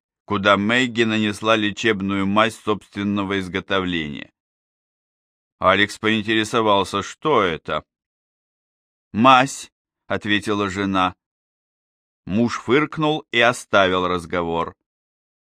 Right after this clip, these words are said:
По-видимому, он не замечал, что на шнурке вокруг шеи у Сэма мешочек с травами. Саше было из голубой ткани, и Сэм носил его с удовольствием, называя своим сокровищем.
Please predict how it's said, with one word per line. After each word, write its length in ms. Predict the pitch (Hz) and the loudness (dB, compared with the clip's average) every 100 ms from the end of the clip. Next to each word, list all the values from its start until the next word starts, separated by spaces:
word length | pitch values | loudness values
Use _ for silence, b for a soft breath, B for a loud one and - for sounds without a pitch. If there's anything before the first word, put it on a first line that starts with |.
| _ _ _ _ | _ _ _ _
По-видимому, 720 | 82 87 113 113 113 110 110 | -6 -2 -2 0 0 0 0
он 160 | 110 110 | 0 0
не 100 | 107 | -2
замечал, 680 | 104 123 156 - 127 90 82 | -2 -4 -4 -2 2 2 0
что 240 | - 95 | -6 -4
на 140 | 101 | -4
шнурке 520 | 98 107 104 101 127 104 | -4 -6 -6 -6 -2 0
вокруг 460 | 92 - 95 90 | 0 -2 -8 -8
шеи 320 | - 104 104 | -6 -2 0
у 180 | 95 87 | 0 -4
Сэма 380 | - 98 113 110 | -4 -4 -2 0
мешочек 680 | 104 98 - 110 110 101 - | -2 -4 -2 -4 -2 -6 -8
с 100 | - | -8
травами. 640 | 92 85 76 60 53 - _ _ _ _ _ _ _ _ _ | 0 0 0 -4 -14 -20 _ _ _ _ _ _ _ _ _
Саше 480 | - 113 107 - 175 | 0 2 2 0 0
было 340 | 120 156 147 139 | 0 0 2 0
из 100 | 113 | -2
голубой 560 | 117 120 117 139 156 | -2 0 0 -2 -4
ткани, 720 | 147 - 85 76 76 73 80 - _ _ _ _ | -6 -8 -2 -2 -2 -6 -10 -12 _ _ _ _
и 120 | 76 | -16
Сэм 380 | - 101 127 143 | -6 -2 0 0
носил 380 | 123 - 135 147 | -2 -2 -2 -2
его 300 | 135 131 147 | -2 -2 -4
с 100 | 160 | -6
удовольствием, 800 | 139 120 135 175 160 - 110 107 | -2 -2 -2 -4 -6 -4 -2 -2
называя 680 | 98 104 101 117 113 107 - _ _ | -2 -4 0 2 2 0 -4 _ _
своим 500 | - 120 117 120 127 | -10 0 2 2 0
сокровищем. 1040 | - 123 - 113 90 69 64 - - 58 | -4 -6 -4 -2 -2 -4 -14 -16 -16 -18